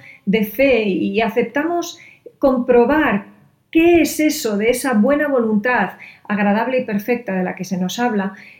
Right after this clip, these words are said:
eh, en Romanos también, en ese mismo texto al que apelaba antes, eh, ahí necesitamos de alguna forma comprobar qué ha pasado con nuestra naturaleza.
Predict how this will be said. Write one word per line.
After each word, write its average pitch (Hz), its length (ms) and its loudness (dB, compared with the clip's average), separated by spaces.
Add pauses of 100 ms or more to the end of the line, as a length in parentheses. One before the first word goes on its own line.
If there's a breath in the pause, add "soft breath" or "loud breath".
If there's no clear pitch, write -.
(100)
eh, - 460 -4
en 202 140 2
Romanos 208 500 0
también, 208 320 2
en 202 80 4
ese 208 200 0
mismo 214 300 -2
texto 220 280 -10
al 202 140 -2
que 202 80 -6
apelaba 190 460 -2
antes, 202 400 -4 (280 loud breath)
eh, - 180 -6 (100)
ahí 254 180 0
necesitamos 311 640 -2
de 285 60 0
alguna 269 280 -2
forma 277 360 -6
comprobar 240 720 -2
qué 330 120 0
ha 320 100 -2
pasado 240 460 -4
con 190 180 0
nuestra 185 320 -4
naturaleza. 180 720 -10